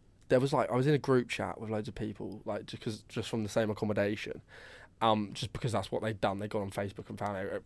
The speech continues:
and then they kind of, like, everyone would, like, f-, do, like, big group FaceTimes,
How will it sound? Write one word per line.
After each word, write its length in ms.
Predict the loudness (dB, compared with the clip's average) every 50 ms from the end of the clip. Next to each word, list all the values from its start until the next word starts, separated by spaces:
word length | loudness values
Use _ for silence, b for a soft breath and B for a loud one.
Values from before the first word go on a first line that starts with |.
| -14 -18 _ 0
and 120 | 4 4
then 160 | 4 4 2 b b b b b b b 0
they 100 | 0 0
kind 180 | 2 2 2 2
of, 80 | 4
like, 120 | 2 0 0
everyone 320 | 0 -2 0 2 2 2 2
would, 80 | 4 4
like, 220 | 2 2 0 -2
f-, 140 | -8 -18 -20 -20 -20 -20 -20 -20 -20 -20 -20 -20 -20 _ _ _ _
do, 140 | 2 2 4
like, 180 | 4 2 2
big 180 | 2 -2 -4 -2
group 260 | 0 0 0 0 0 2
FaceTimes, 800 | 2 2 2 2 -2 -6 -8 -8 -8 -8 -8 -8 -8 -8 -10